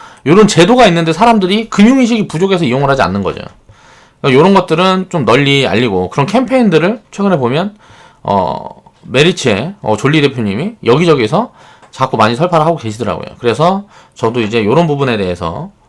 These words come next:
제가 생각하고 있는 부분들에 대해서 좀 정리를 한번 해볼게요. 일단 연금 펀드를 왜 해야 되는지를 생각을 해봐야 되는데,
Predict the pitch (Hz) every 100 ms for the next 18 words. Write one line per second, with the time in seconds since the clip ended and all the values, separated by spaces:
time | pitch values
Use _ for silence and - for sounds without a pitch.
0 | - 104 120 160 170 151 127 110 101 104
1 | 98 87 90 107 202 - 113 110 104 107
2 | 104 110 160 151 78 - _ _ _ _
3 | _ _ _ - - - - _ _ _
4 | _ _ - - 156 175 180 127 156 233
5 | 220 220 160 127 185 190 170 151 135 160
6 | 170 156 185 143 101 104 131 101